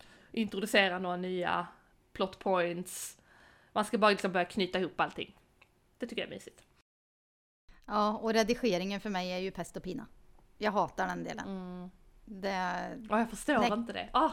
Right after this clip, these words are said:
Speaker 1: det är så
Speaker 2: Nej,
Speaker 1: mysigt.
Speaker 2: det är inte min grej. Men det kan ju också vara att jag har inte hittat mitt sätt att redigera än, kanske. Jag
Speaker 1: Nej.
Speaker 2: känner mig ju fortfarande så kaotisk när jag redi-, redigerar.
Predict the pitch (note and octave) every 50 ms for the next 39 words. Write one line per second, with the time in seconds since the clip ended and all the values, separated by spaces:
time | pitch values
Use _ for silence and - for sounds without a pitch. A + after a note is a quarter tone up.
0 | - - A3+ A3 - G3+ C#4+ D4+ D#4 - - - - - - - - - - -
1 | A#3+ B3 A#3+ B3 B3 B3 B3 B3+ G#3+ F#3+ - - A3+ G#3+ G#3 G3 F#3+ F#3 F3+ E3+
2 | E3+ - B3+ C#4 D4+ D4 C#4 D#4 - D4 D4+ C#4+ D4 A#3+ A3 - - - - D4
3 | A3+ A#3+ G#3+ F#3 E3+ - G3 A#3+ - - A3+ G#3+ G#3 D#3+ A3 A3+ A#3 G#3 - -
4 | - - B3 - - - - - A3+ A3+ - - - - - _ - - F#3 G3
5 | F3+ - - - - - - - - - - - - - _ _ - - F#3 G3
6 | F3+ F#3 F3 F3 - G3 D#3+ E3 A3 C#4+ - - D#3+ - - - - F3+ - -
7 | - - - - - - _ - - - - - F#3+ F3+ G3 F#3+ F#3+ F#3+ G3 F#3+
8 | F3 E3+ E3+ G#3 A3+ B3+ - - A#3 G3+ G3 G3+ G3+ G#3 G3+ G3+ G3 - A3+ G#3+
9 | - - F3+ E3+ - G3+ G3+ - G3+ F3 E3 E3 E3 D#3+ - - - - _ -
10 | - - - _ _ - _ _ _ _ _ _ _ _ _ _ _ _ - _
11 | _ - - - G#3+ A3 G#3 E3+ E3 - - A3 - - - - - - _ -
12 | - - - - G#3+ G#3 F#3+ F3+ F3 F3+ F3 F3+ G3 G#3 - G3+ G#3 F#3+ F#3+ F3+
13 | F3+ - F#3 D3+ C3 - -